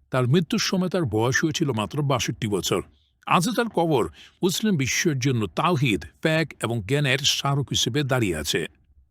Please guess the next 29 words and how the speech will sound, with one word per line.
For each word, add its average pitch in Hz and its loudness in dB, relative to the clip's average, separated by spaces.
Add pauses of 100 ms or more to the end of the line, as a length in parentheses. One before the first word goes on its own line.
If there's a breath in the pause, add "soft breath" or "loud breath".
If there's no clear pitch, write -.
(400 loud breath)
তো - -2
বন্ধুরা, 156 6 (480 loud breath)
হযরত 196 2 (160)
ইমাম 190 2
বুখারী 220 0
রহমুল্লাহি 160 2 (120)
এর 143 0 (100)
জীবন 135 0
থেকে 123 0 (140)
আমরা 160 2 (100)
শিখি 156 0 (380 soft breath)
জ্ঞানের 139 2
জন্য 180 4 (120)
পরিশ্রম 139 0
করতে - -6
হয়, 98 -2 (300)
সত্যের 165 0
জন্য 165 2
কষ্ট - 0
সহ্য 160 -2
করতে 185 0
হয় 180 2 (380 loud breath)
এবং 202 4 (160)
আল্লাহর 180 4
পথে 190 2 (120)
কাজ 143 2
করলে 139 0
সেই 170 2
কাজ 151 0